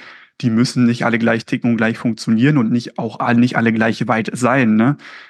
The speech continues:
Wichtig ist aber trotzdem, wie können wir natürlich diese Teams entlang ihres Weges unterstützen? Und da würde ich dann eher aus Unternehmenssicht total spannend finden, zu sagen,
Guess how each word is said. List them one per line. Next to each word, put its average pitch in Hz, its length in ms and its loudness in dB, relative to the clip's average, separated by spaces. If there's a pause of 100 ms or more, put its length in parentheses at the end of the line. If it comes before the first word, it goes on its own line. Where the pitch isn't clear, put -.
Wichtig 127 360 0
ist 131 140 -2
aber 117 180 2
trotzdem, 117 460 -4
wie 113 120 -4
können 120 200 0
wir 120 80 4
natürlich 113 300 0
diese 113 240 -4
Teams 123 400 0
entlang 117 340 0
ihres 113 340 0
Weges 131 320 4
unterstützen? 147 640 0
Und 117 140 0
da 117 140 0
würde 123 140 2
ich 127 60 -4
dann 120 160 -2
eher 120 240 0
aus 113 240 -4
Unternehmenssicht 139 800 2
total 123 320 -4
spannend 127 260 0
finden, 135 240 -2
zu 120 140 -4
sagen, 117 420 0